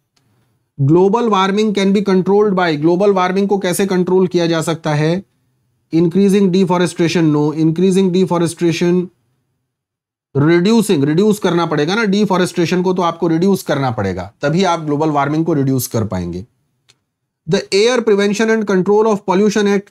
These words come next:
came into force। Air pollution, Air Prevention and Control of Pollution Act came into force in nineteen eighty-one।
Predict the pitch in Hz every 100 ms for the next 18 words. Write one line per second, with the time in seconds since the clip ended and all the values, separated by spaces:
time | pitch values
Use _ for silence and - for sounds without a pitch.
0 | - 202 208 196 190 202 185 190 180 127
1 | 107 - - 165 190 214 214 202 180 190
2 | 185 208 165 185 214 202 185 185 190 202
3 | 208 196 175 180 202 196 - 170 185 190
4 | 190 190 185 - 180 185 180 185 165 175
5 | 180 202 175 156 160 170 208 208 170 165
6 | 185 156 165 123